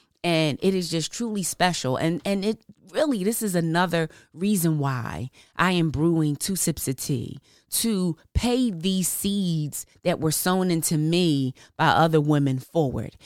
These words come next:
and plant some seeds into some sisters who need to know that they too are stars just waiting to shine. We're all stars. We just have a different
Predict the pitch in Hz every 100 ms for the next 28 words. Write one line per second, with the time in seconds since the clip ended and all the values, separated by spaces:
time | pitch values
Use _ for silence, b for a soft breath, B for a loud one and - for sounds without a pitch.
0 | B - 156 - 202 196 - 165 160 -
1 | 175 156 - 160 - 151 147 143 147 147
2 | 110 120 - 190 160 165 190 180 151 175
3 | 156 156 131 113 - B B 165 156 -
4 | B 135 151 196 208 - 226 208 151 143
5 | - 147 143 131 - 143 135 143 131 120
6 | 123 - 139 113 - 64 - _ _ 202
7 | 254 262 269 262 - 156 - - - 185
8 | 214 226 185 170 190 - 175